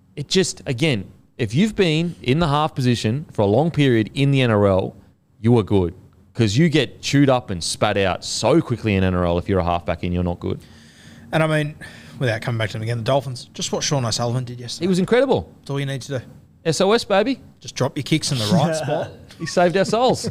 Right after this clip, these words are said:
Speaker 2: <laughs> Just didn't that age poorly.
Speaker 1: <laughs> Uh, yeah, I mean, you're right, though. Like, again, Sean Sullivan, he's been in a few systems, been around for a while. He was outstanding.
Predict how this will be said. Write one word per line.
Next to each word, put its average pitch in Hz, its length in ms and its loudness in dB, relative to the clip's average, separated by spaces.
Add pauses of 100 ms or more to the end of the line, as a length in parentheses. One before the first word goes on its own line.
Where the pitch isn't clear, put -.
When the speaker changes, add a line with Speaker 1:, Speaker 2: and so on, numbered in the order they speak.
(140)
Speaker 2:
<laughs> - 1600 -12
Just 113 200 -10
didn't 123 180 -8
that 113 40 -4
age 110 240 -4
poorly. 113 320 -10 (160)
Speaker 1:
<laughs> - 800 0 (760)
Uh, 143 500 2
yeah, 160 280 0
I 127 40 -4
mean, 143 140 0
you're 135 100 0
right, 170 180 2
though. 92 160 0
Like, 117 360 0
again, 127 500 -2 (380)
Sean 104 280 -4
Sullivan, 139 380 0
he's 101 160 -2
been 113 180 -2
in 123 100 0
a 117 40 -4
few 127 160 -4
systems, 113 460 -4
been 110 180 0
around 135 260 2
for - 80 -2
a 139 40 2
while. 95 240 2
He 123 100 -2
was 180 180 -2
outstanding. 214 800 -2